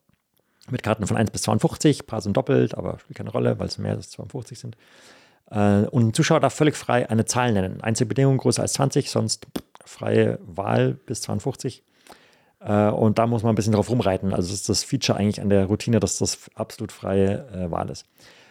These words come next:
Und dann, äh, mische ich die Karten ein bisschen durch. Zuschauer riffelt durch die Karten durch oder trippel. Ein Zuschauer sagt Stopp und ich nehme vier Karten raus, sag, gucken wir mal, ob da zufällig eine von deinen Zahlen dabei ist. Ist sie nicht. Aber wenn man alle vier zusammenzählt, ergibt das genau die, äh,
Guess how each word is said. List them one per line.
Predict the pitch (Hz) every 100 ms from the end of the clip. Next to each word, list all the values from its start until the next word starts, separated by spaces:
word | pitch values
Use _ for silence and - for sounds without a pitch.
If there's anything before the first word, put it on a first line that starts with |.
| _ _
Und | 117 113 110 -
dann, | 135 160 175 175 175
äh, | - 127 131 131 131 131 139 - _ _ _ _ _ _ _ -
mische | 123 110 113
ich |
die | -
Karten | 113 110 107
ein |
bisschen | -
durch. | 143 175 - -
Zuschauer | - 127 120 110 - _ _ _ _ 110
riffelt | 135 -
durch | 113
die | 117
Karten | 110 139
durch | 143 -
oder | 101 92 -
trippel. | - 135 127 -
Ein | -
Zuschauer | 127 104 92
sagt | 92
Stopp | - 151
und | 123
ich | 104
nehme | 107
vier | 113
Karten | 151 -
raus, | 135 131 120
sag, | 113 -
gucken | - 131
wir |
mal, | 123 117
ob | 85
da | - 95
zufällig | - - 107
eine | - 101
von | 107
deinen | 95 98
Zahlen | 104 95
dabei | 98 117
ist. | 127
Ist | 101
sie | 110
nicht. | 143 - _ - - _
Aber | 143 156 135 127
wenn | 123
man | 120
alle | 127
vier | 131
zusammenzählt, | 143 165 165 - 117 117
ergibt | 101 -
das | 117
genau | - 120
die, | 113 110 _ _ _ -
äh, | 107 101 107